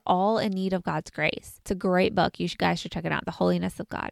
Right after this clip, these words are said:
Moreover, we can draw inspiration from Jesus's interactions in the Gospels. He always spoke truth, but his words were laced with love and understanding. He reached out to those who were marginalized and misunderstood, demonstrating that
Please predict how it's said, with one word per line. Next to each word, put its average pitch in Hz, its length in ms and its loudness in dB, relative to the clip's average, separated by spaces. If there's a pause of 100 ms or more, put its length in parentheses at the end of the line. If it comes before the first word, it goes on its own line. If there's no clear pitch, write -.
(120)
Moreover, 226 440 4
we 226 120 4
can 240 160 2
draw 262 380 6
inspiration 240 520 0
from 220 160 -2
Jesus's 214 480 -4
interactions 208 680 0
in - 120 -2
the 202 60 0
Gospels. - 540 0 (340)
He - 180 0 (120)
always 214 400 6
spoke - 280 0
truth, - 420 -4
but - 140 4
his 220 220 2
words 196 420 4
were 220 140 0
laced 196 400 2
with - 180 -4
love 185 280 4
and 185 100 -2
understanding. 180 680 -2
He 202 140 0
reached 214 280 0
out 240 160 4
to 247 80 0
those 214 320 2 (260)
who 220 100 6
were 208 100 6
marginalized 220 840 2
and 175 160 -4
misunderstood, 214 800 4
demonstrating 226 540 4
that 202 200 0